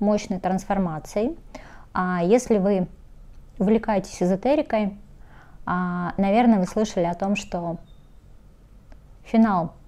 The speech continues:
две тысячи двадцатого года предполагает, а, вхождение в новую эру, да, эру Водолея. О чем, а, будет эта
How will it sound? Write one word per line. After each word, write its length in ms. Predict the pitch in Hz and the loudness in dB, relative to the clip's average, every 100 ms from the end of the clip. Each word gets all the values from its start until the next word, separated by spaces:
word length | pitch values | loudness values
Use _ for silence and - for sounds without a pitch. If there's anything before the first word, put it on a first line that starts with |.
| - - - | -20 -14 -6
две 200 | 175 202 | -2 0
тысячи 300 | 208 - 175 | -2 -4 -2
двадцатого 520 | 196 196 202 190 175 | -2 -2 -4 -2 0
года 340 | 208 320 339 - | 2 2 0 -4
предполагает, 760 | - 220 - 190 185 220 269 269 - | -2 -2 2 2 2 2 0 -2 -4
а, 160 | 185 180 | -4 -4
вхождение 500 | - 180 180 247 214 | 0 0 4 6 6
в 40 | |
новую 260 | 190 220 185 | 4 0 0
эру, 300 | 165 165 214 - - | 0 -2 -6 -12 -8
да, 260 | 170 185 220 - - - | -6 -4 -8 -12 -20 -2
эру 200 | 233 254 | 2 4
Водолея. 540 | 202 180 170 160 156 185 - - - - - 190 | 4 2 2 2 0 -4 -16 -20 -20 -20 -8 -2
О 80 | |
чем, 440 | 190 - 320 359 359 - | -2 2 4 4 0 -6
а, 320 | 196 190 180 | -6 -2 0
будет 600 | 175 214 170 165 - - - - - - - - - - - - - - - - | 2 2 2 -2 -10 -20 -20 -20 -20 -20 -20 -20 -20 -20 -20 -20 -20 -20 -20 -6
эта 260 | 202 208 | -4 -4